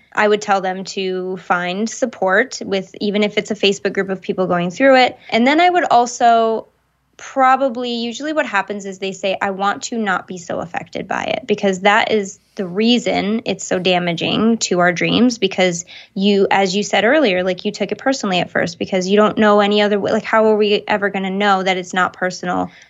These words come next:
rather than going through the process and realizing, "Oh, okay, that's just you." <laughs> That's your fear. You don't think you could do it. So you're voicing that to protect me, whatever, whatever. So I would probably do some hypnosis with them around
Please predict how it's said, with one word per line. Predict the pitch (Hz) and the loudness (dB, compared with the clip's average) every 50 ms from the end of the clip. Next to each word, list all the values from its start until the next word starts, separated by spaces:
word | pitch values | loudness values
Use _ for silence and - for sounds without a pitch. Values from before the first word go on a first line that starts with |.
| _ - | _ -2
rather | 190 202 185 185 175 185 | 0 2 2 2 2 0
than | 175 180 180 175 | -4 -4 -4 -2
going | 180 185 185 185 180 | -2 -2 -2 -2 -4
through | 180 190 165 | -6 -4 -4
the | 185 | -4
process | 175 - 170 175 175 170 180 185 180 | -4 -2 -2 -2 -2 -2 -4 -6 -4
and | 185 180 180 | -4 -6 -4
realizing, | 180 180 175 - - 175 175 185 180 - | -2 -4 -2 -2 -4 -4 -4 -6 -2 2
"Oh, | - 208 196 | 4 4 4
okay, | 196 196 - 185 | 4 2 0 0
that's | 175 185 185 185 - - | 2 2 2 0 0 -4
just | - 190 - - | -6 -6 -4 -4
you." | 190 170 - - - - | -2 -2 -2 -4 -4 2
<laughs> | - 330 262 - - - - - - - - - | 2 2 2 2 -2 -12 -12 -12 -12 -8 2 2
That's | 254 262 247 - | 2 2 2 0
your | 226 240 247 226 | 0 2 2 2
fear. | 214 - - 240 202 202 202 196 196 240 | 2 0 -2 -2 -2 0 -2 -4 -6 -8
You | 196 196 240 277 320 370 | -6 0 2 4 4 4
don't | 359 - 269 247 | 4 4 2 2
think | 240 226 208 | -2 -4 -6
you | 190 202 196 | -6 -6 -6
could | - 185 | -8 -8
do | 165 190 185 | -6 -4 -4
it. | 190 190 190 - - _ _ _ _ _ | -4 -4 -4 -6 -10 _ _ _ _ _
So | - - 214 | -6 -2 0
you're | 208 208 208 202 | 0 2 2 0
voicing | 190 208 214 202 202 196 - 202 190 185 | 0 2 2 2 2 0 -2 -4 -4 -2
that | 185 185 190 - | -2 -4 -4 -4
to | - - 208 | -4 -6 -6
protect | - 202 190 - - 185 175 175 - | -4 -4 -6 -2 -2 -2 -2 -2 -6
me, | - 175 170 170 175 170 170 - _ _ _ _ | -6 -4 -4 -2 -4 -4 -6 -8 _ _ _ _
whatever, | - 175 170 170 165 160 165 170 | -6 -4 -2 0 0 -2 -2 -2
whatever. | 170 175 180 175 170 - - - - - - - - - | 0 2 2 2 2 0 -6 -6 -10 -20 -20 -20 -20 -18
So | - - - 254 240 233 | -10 -2 2 4 6 6
I | - - 226 233 | 6 6 4 4
would | 233 240 233 240 | 4 2 0 -2
probably | - - 220 220 226 240 262 240 277 277 | -2 0 2 2 2 0 -2 -4 -2 -4
do | 240 226 226 226 | -2 -2 -4 -4
some | 226 - 247 233 | -4 -4 -4 -4
hypnosis | 220 226 - - 208 202 196 190 - 208 202 | -2 -2 -2 -2 -4 -6 -6 -4 -6 -8 -4
with | - 202 202 | -4 -4 -2
them | 208 196 202 196 | 0 -2 0 0
around | 196 190 190 185 185 180 185 185 175 - - | 2 2 2 2 2 0 -2 -2 -6 -8 -12